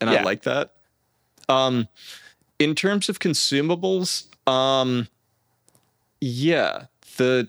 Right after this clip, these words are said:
Speaker 1: <sighs> I'm terrible with names. There's the Disruptor, I think it's called, which is just, like, a big, like, A O E blast,
Speaker 2: To
Speaker 1: which is
Speaker 2: shut down
Speaker 1: basically
Speaker 2: all
Speaker 1: a
Speaker 2: the turrets.
Speaker 1: It's a room. No, no, no. Well, there's that one, which is also great, especially when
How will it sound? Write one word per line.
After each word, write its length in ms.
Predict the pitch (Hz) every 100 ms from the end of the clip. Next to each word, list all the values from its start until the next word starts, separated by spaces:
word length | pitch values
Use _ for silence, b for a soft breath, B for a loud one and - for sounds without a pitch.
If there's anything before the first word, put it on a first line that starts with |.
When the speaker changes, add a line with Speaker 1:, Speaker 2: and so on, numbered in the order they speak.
| _
Speaker 1:
<sighs> 1080 | 127 - - - _ _ _ _ _ _ -
I'm 120 | 120
terrible 480 | - - 104 98 95
with 180 | 98 104
names. 420 | 98 98 101 - B B B B _
There's 240 | 135 131 -
the 100 | 123
Disruptor, 880 | 120 - 123 139 - 190 208 190 _
I 120 | - 190
think 320 | - 214 220
it's 120 | 196
called, 380 | - 170 180 175
which 180 | 127 -
is 80 |
just, 260 | - 131 -
like, 140 | 143
a 100 | 120 120 107 _
big, 320 | 135 131 131 110
like, 320 | 110 110 - -
A 240 | 113 113
O 140 | 104
E 120 | 101 101
blast, 640 | - 95 - - - -
Speaker 2:
To 60 | - _ _ _
Speaker 1:
which 160 | 135 117
is 40 |
Speaker 2:
shut 120 | 127 117
down 80 | 196
Speaker 1:
basically 360 | 107 101 151
Speaker 2:
all 100 | 127
Speaker 1:
a 120 | 92
Speaker 2:
the 40 | 90 -
turrets. 580 | 107 101 - - - - _ _ _
Speaker 1:
It's 140 | 190 196
a 40 |
room. 320 | 160 143 147 -
No, 200 | 202 185
no, 180 | 170 165
no. 100 | 117
Well, 160 | 127 139
there's 180 | 120 110
that 220 | 110 107
one, 280 | 92 85 92 _
which 180 | 123 113
is 120 | 107
also 280 | 110 107 110
great, 300 | 98 98 95
especially 480 | - - 104 - 104
when 260 | 98 98